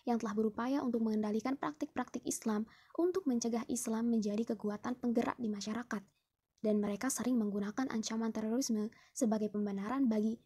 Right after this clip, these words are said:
otoritarianisme mereka sendiri. Jadi bagaimana topik tersebut? Mari kita bahas. Pada November dua ribu sembilan belas, pernah terjadi insiden tembak-menembak di pos pemeriksaan keamanan di sepanjang perbatasan Tajikistan dan Uzbekistan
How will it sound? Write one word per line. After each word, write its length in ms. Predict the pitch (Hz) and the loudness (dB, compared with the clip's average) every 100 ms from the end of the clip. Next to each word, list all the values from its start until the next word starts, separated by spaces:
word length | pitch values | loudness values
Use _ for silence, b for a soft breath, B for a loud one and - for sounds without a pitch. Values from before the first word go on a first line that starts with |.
| - 269 | -4 -2
otoritarianisme 1200 | 285 302 294 233 214 214 208 196 220 - 233 202 | 0 0 0 0 -4 -4 -4 0 0 2 2 2
mereka 320 | 185 190 196 190 | -2 -6 -8 -8
sendiri. 320 | 202 233 202 - - _ _ _ | -2 -2 -2 -10 -20 _ _ _
Jadi 160 | 220 208 | -2 0
bagaimana 400 | 208 208 202 269 440 - _ - | 0 -2 0 0 0 -2 _ -8
topik 240 | 240 214 | -6 -8
tersebut? 320 | - 233 226 285 _ - | -10 -4 -2 -4 _ -14
Mari 160 | 190 - | -14 -12
kita 160 | 196 | -14
bahas. 320 | 190 - - - _ _ _ _ _ _ _ _ _ _ _ | -14 -12 -14 -14 _ _ _ _ _ _ _ _ _ _ _
Pada 240 | 233 226 302 | 0 4 4
November 400 | 220 202 202 202 | 4 0 0 0
dua 160 | 202 | 2
ribu 160 | 214 233 | 2 2
sembilan 400 | 226 226 226 226 | 2 2 2 0
belas, 320 | 190 190 - _ _ - | -2 -4 -10 _ _ -2
pernah 240 | 254 277 311 | 2 2 0
terjadi 320 | 226 202 208 | -2 0 0
insiden 640 | 226 208 - 208 202 214 | 0 -2 0 -2 0 -4
tembak-menembak 720 | 240 269 277 254 254 294 220 220 | 0 0 2 0 2 4 2 -2
di 80 | |
pos 240 | 202 214 - | -4 -4 -2
pemeriksaan 560 | 208 196 190 - 214 | -4 -4 -6 -4 -4
keamanan 400 | 214 226 240 269 | -2 0 2 2
di 80 | 208 | 0
sepanjang 400 | 208 - 208 233 | -2 -4 -2 -2
perbatasan 480 | 233 196 202 208 240 | -4 -6 -6 -4 -2
Tajikistan 560 | 240 233 254 285 - 196 | -2 -4 0 0 0 -4
dan 160 | 202 | -2
Uzbekistan 560 | 214 220 254 - 247 | 0 0 -2 -2 -2